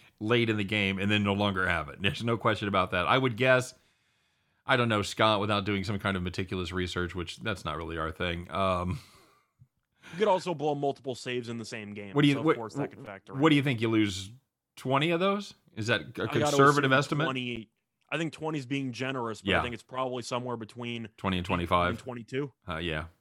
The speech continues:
Speaker 1: yeah, probably right in that neighborhood. Uh, it certainly is enough to make the difference between fighting for a <laughs> wild card spot and running away with the, uh, N L East.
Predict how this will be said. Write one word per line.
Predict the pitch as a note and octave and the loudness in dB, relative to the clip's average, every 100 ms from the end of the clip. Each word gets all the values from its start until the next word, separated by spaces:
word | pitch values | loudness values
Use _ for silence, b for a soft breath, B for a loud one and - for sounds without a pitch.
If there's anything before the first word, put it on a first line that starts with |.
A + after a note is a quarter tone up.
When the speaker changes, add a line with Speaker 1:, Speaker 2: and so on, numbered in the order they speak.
| _ | _
Speaker 1:
yeah, | D#2 D2+ _ | -10 -10 _
probably | F#2 E2+ | -4 -2
right | D#2+ D#2 | -2 -4
in | |
that | C2+ D#2+ | -6 -6
neighborhood. | D#2+ D2+ D#2+ D#2+ | -6 -4 -4 -6
Uh, | - F#2+ F#2 F2+ | 0 2 2 -2
it | - G2 | -6 -8
certainly | - D#3 E3+ A2 F2 F2 - _ _ _ _ _ _ - | 4 6 6 4 0 -2 -8 _ _ _ _ _ _ 0
is | A2 | 2
enough | A2 G#2 G2 - - _ _ _ | 4 6 4 0 -14 _ _ _
to | - | -2
make | G#2+ G2+ | 2 2
the | - | 0
difference | F#2+ F#2 F#2 | -2 -2 -2
between | - F#2+ - G2+ F2 E2+ F2+ _ _ _ _ _ | -4 -6 -2 -2 -2 -6 -10 _ _ _ _ _
fighting | - A#2+ A2+ G#2+ | -4 2 4 2
for | G2 G2+ | 0 -2
a | F2+ | 2
<laughs> | G2 | 2
wild | F#2+ G#2+ | 2 2
card | - G2+ F2+ | -2 -2 0
spot | - - F2+ F2 E2 | -4 -2 0 0 -2
and | - F2 F2 | -6 -4 -2
running | F2+ E2+ | -2 -2
away | E2+ D#2+ | -4 -6
with | D2+ D2+ - | -6 -10 -12
the, | D2 - _ _ | -12 -14 _ _
uh, | C2+ A#1 - | -10 -10 -8
N | D#2+ | -8
L | C#2 B1 | -8 -8
East. | A1+ - - | -14 -16 -20